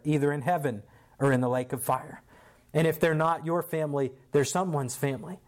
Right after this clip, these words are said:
They're still an image bearer of God, even if they were my enemy and someone who hated me and someone who was trying to destroy me or kill me, I would still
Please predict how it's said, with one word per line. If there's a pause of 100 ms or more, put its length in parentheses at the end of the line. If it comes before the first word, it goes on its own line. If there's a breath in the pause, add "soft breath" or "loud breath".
They're
still
an
image
bearer (160 soft breath)
of
God,
even
if
they
were
my (100)
enemy (220 loud breath)
and
someone
who
hated
me
and
someone
who
was
trying
to
destroy
me
or
kill
me,
I
would
still